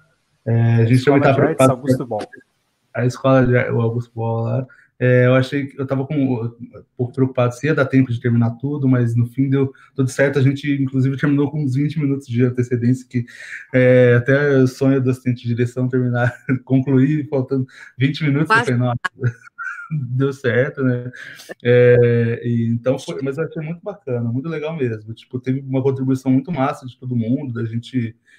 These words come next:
Speaker 1: respeitar o, o cronograma, de, é, e também não só respeitar, também, é,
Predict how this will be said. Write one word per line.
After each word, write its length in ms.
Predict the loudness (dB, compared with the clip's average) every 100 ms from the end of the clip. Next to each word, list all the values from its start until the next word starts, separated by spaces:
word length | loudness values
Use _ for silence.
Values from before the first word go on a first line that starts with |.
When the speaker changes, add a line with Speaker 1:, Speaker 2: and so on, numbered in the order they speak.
| _ _ -8
Speaker 1:
respeitar 640 | -8 0 0 2 2 4
o, 400 | 4 6 4 0
o 60 |
cronograma, 1000 | -4 -2 0 0 0 0 0 2 2 2
de, 720 | -2 -2 -2 -2 -4 -8 -12 _ _ _ _
é, 220 | -4 0 0
e 40 |
também 220 | 0 0
não 140 | 0 0
só 100 | 2
respeitar, 520 | 2 2 0 2 4
também, 460 | 6 6 4 2
é, 160 | 0 0